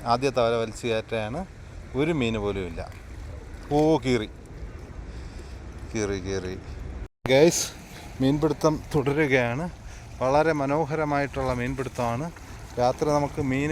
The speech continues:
കിട്ടുന്നത് വളരെ സുലഭമായിട്ടാണ് നമുക്ക് എല്ലാ ദിവസവും രാത്രി മീൻ കിട്ടുന്നത്. അപ്പോൾ ഇന്നും അതുപോലെ തന്നെ നല്ല സൈസുള്ള കാര നമുക്ക്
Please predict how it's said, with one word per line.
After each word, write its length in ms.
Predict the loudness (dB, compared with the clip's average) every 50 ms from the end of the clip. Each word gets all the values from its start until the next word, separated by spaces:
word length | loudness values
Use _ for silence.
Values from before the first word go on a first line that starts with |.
| -2 -2
കിട്ടുന്നത് 540 | -4 -4 -4 -4 -2 -2 -2 0 2 2 2 0 -2 -8 -14 -14 -14 -14 -14 -14 -16 -16 -12 -4
വളരെ 300 | 0 4 4 6 6 4 2 2 -6 -14 -14 -16 -18 -18 -16 -14 -8
സുലഭമായിട്ടാണ് 920 | 0 0 2 2 2 2 2 2 2 2 2 2 0 0 0 0 0 0 0 -2
നമുക്ക് 200 | -2 -4 -4 -4 -4
എല്ലാ 160 | 0 2 2 2 2
ദിവസവും 260 | 0 -2 -2 -4 -4 -2 0
രാത്രി 220 | -2 -2 -2 -4 -4 -2
മീൻ 120 | -2 -2 -2 -2
കിട്ടുന്നത്. 320 | -4 -4 -4 -4 -2 -4 -4 -6 -10 -14 -14 -12 -12
അപ്പോൾ 180 | -2 2 2 4 4
ഇന്നും 220 | 4 2 2 2 4 4
അതുപോലെ 300 | 2 4 2 2 2 2 0 0
തന്നെ 200 | 0 -2 -2 -2 -2 -4 -8 -14 -14 -14 -12 -10 -10 -8 -8 -8 -8 -8 -8 -10 -10 -10 -10 -6 2 4
നല്ല 120 | 6 8 8 6 6 6
സൈസുള്ള 580 | 4 6 6 4 0 0 0 2 4 4 4 2 4 4
കാര 180 | 4 4 4 2 0 0
നമുക്ക് 300 | -2 -4 -6 -6 -6 -6